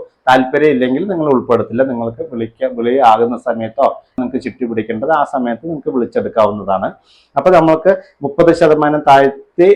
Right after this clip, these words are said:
വിളിക്കുന്ന സമയത്ത് മൂന്നര ലക്ഷം, ആ മൂന്നര ലക്ഷത്തിന് ബില്ലിംഗ് ആണെങ്കിൽ നിങ്ങളുടെ പേര് കൂടി അല്ലെങ്കിൽ നിങ്ങളുടെ നമ്പറും കൂടി ഉൾപ്പെടുത്തിക്കൊണ്ടായിരിക്കും നറുക്കെടുപ്പ് നടത്തുന്നത്.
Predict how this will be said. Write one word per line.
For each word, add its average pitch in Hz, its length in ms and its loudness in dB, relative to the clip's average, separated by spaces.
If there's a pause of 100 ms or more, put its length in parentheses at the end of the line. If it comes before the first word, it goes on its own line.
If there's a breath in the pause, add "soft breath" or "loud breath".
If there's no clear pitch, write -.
(200)
വിളിക്കുന്ന 131 400 0
സമയത്ത് 135 360 -2
മൂന്നര 123 320 -2
ലക്ഷം, 117 240 0
ആ 123 40 2 (100)
മൂന്നര 131 300 0
ലക്ഷത്തിന് 131 400 -6
ബില്ലിംഗ് 120 280 -4
ആണെങ്കിൽ 127 300 -4
നിങ്ങളുടെ 123 420 -2
പേര് 117 320 2
കൂടി 123 180 -2
അല്ലെങ്കിൽ 123 520 -6
നിങ്ങളുടെ 120 260 0 (100)
നമ്പറും 120 320 -2
കൂടി 120 220 0
ഉൾപ്പെടുത്തിക്കൊണ്ടായിരിക്കും 113 840 -4
നറുക്കെടുപ്പ് 110 500 -6
നടത്തുന്നത്. 98 500 -6